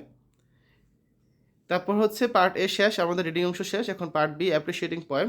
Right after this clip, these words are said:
এখানে একটা কবিতা দেওয়া থাকবে, এই কবিতার আলোকে তোমাদের হচ্ছে কিছু কোয়েশ্চেনে অ্যান্সার করতে হবে,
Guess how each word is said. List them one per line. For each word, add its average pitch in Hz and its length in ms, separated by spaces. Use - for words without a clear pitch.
এখানে 165 180
একটা 165 180
কবিতা 180 280
দেওয়া 196 180
থাকবে, 190 220
এই 143 180
কবিতার 185 280
আলোকে 190 280
তোমাদের 156 300
হচ্ছে 160 260
কিছু 165 280
কোয়েশ্চেনে 160 400
অ্যান্সার 135 220
করতে 131 280
হবে, 123 120